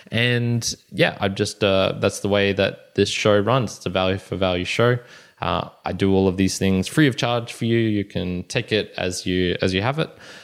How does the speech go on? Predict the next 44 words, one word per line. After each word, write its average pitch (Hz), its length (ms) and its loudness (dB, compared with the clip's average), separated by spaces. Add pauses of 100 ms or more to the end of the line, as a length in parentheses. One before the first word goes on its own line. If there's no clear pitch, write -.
(140)
Um, 95 360 0
but 135 160 0
I 139 60 2
also 135 260 2
just 127 340 -2 (360)
ask 117 220 0
that 131 120 -2
you 120 80 -2
return 117 320 0
that - 160 -2
back. 127 300 -2
So - 160 0
there's 90 400 2
many 101 140 2
ways 95 220 2
you 90 60 -8
can 95 140 -4
do 127 100 6
that. 131 300 0
You 95 80 -10
could - 200 -8
share 95 220 0
this 92 220 -2
with 92 160 -4
a - 20 -8
friend. 135 500 2 (380)
You 98 160 2
could 95 640 2
give 107 140 2
me 101 180 4
some 95 220 -2
extra 101 340 -2
details, 113 720 2
some 95 260 0
interesting 107 760 -2
notes 110 360 2
and, 92 400 -4
and 92 320 -6 (400)
things 113 340 2
that - 120 2
you 98 100 0
might 98 380 -2
know 107 300 4
about, 98 500 0